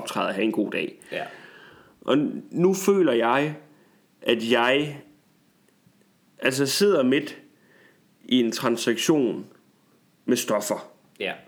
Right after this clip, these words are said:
Speaker 1: Og jeg har ligesom, jeg har ligesom to valg her.
Speaker 2: Mm.
Speaker 1: Jeg kan lade det passere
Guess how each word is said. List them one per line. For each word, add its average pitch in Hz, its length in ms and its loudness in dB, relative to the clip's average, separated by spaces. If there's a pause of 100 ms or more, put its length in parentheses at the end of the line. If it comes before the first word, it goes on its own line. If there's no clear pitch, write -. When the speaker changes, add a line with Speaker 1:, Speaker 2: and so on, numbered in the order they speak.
(960)
Speaker 1:
Og 123 420 2
jeg 151 160 2
har 175 200 2
ligesom, 175 480 2
jeg 180 140 2
har 190 80 2
ligesom 185 360 2
to 190 200 4
valg 110 300 0
her. 104 140 -4 (300)
Speaker 2:
Mm. 110 240 -8 (1160)
Speaker 1:
Jeg 190 200 2
kan 190 140 2
lade 139 140 4
det 131 140 -2
passere 127 520 0